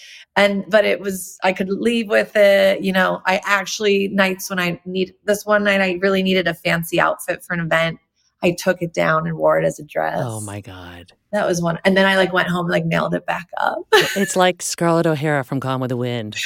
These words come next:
Speaker 1: Totally. I,
Speaker 2: Right?
Speaker 1: like, relate to her and I relate to
Speaker 2: <laughs>
Speaker 1: what Sound of Music
Speaker 2: Yeah,
Speaker 1: when they
Speaker 2: yeah,
Speaker 1: took
Speaker 2: yeah.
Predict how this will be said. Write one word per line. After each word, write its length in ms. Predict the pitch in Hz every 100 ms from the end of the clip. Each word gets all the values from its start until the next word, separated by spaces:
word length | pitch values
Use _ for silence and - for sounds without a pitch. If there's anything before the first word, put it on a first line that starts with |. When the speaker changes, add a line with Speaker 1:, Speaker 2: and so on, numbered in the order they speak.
| - _ 349
Speaker 1:
Totally. 400 | 262 240 226 220
I, 120 | 220
Speaker 2:
Right? 180 | 233 226
Speaker 1:
like, 80 | 226
relate 240 | 233 226 -
to 120 | 247
her 520 | 208 208 208 208 202 202
and 120 | 190
I 40 |
relate 320 | 180 185 180 -
to 240 | 185 165 160
Speaker 2:
<laughs> 20 |
Speaker 1:
what 220 | - -
Sound 280 | - 196 190
of 100 | 190
Music 440 | 175 170 185 180 190
Speaker 2:
Yeah, 80 | 185
Speaker 1:
when 80 | 156
they 140 | 170
Speaker 2:
yeah, 140 | 202 185
Speaker 1:
took 240 | - -
Speaker 2:
yeah. 80 | 165